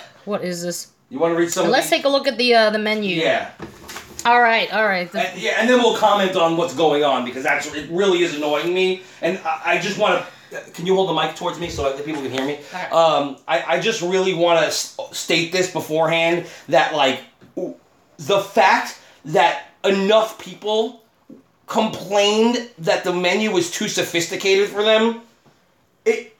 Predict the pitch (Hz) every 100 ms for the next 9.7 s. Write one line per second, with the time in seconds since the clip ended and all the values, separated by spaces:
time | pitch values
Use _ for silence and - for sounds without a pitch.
0 | _ _ 226 208 196 202 202 - 190 170
1 | - 185 - 180 202 220 247 240 170 165
2 | 180 175 165 151 - 175 - - - _
3 | 214 214 196 208 208 185 185 147 156 110
4 | - - 151 165 - 113 82 87 - -
5 | 226 294 311 196 127 - 202 220 165 180
6 | 160 - 214 190 202 175 170 165 160 165
7 | 107 - 87 - - - 254 294 254 311
8 | 277 - - - 233 - 269 508 466 415
9 | 339 302 302 294 302 - 180